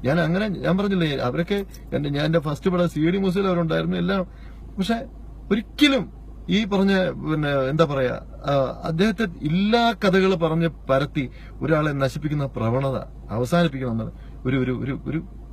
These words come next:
എളിയ ഒരു നിങ്ങളുടെയൊക്കെ സുഹൃത്തെന്ന രീതിയിൽ ഞാൻ ഒരു അ-, അപേക്ഷയാണ്. അല്ല, ഇത്രയും പറഞ്ഞില്ലെങ്കിൽ, ആ, ഞാൻ, ആ, അതൊരു, ഒരു നന്ദി കടായിപ്പോ. അതുകൊണ്ട് ഞാൻ പറഞ്ഞത്.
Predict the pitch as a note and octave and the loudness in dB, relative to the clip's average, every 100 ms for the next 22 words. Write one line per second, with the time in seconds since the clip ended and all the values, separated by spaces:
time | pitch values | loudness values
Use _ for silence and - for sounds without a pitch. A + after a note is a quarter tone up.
0 | - C3 F#3+ F#3 E3 C#3 C3 B2+ C#3+ D3+ | -4 2 4 4 2 0 -2 -2 0 -2
1 | D#3 C#3 - C3 C#3 F3 E3+ C3+ A#2+ A#2+ | 0 -2 -2 -4 0 2 2 2 -4 -6
2 | - - - - - - - - - B2 | -10 -14 -16 -14 -16 -16 -16 -12 -2 0
3 | A#2+ A2+ A#2+ A2+ A2+ A2+ - D3 F#3+ A#3+ | 0 -2 -4 -2 -2 -4 -2 0 4 2
4 | - A2 - - - - - - - - | 2 -4 -6 -14 -16 -16 -16 -16 -16 -16
5 | - - - C3 C3 E3 E3 C#3+ C#3+ D3+ | -16 -12 -6 -4 2 4 4 2 2 0
6 | D3 C3+ D3+ - - - - A#2+ C3 - | -2 -4 -8 -12 -16 -14 -6 -4 -2 0
7 | B2+ B2 A#2 - - - - C3 B2+ B2+ | 0 0 -6 -12 -16 -16 -8 -4 -4 -4
8 | C3 C3+ B2 - C#3 C#3 C3 B2+ B2 C3 | -10 -10 -8 -4 -2 0 -2 -2 -2 0
9 | D3 D3 G#2+ F#2+ B2 E3+ E3 C#3 G2 D#2 | 2 2 0 -2 0 2 2 0 -4 -8
10 | - | -10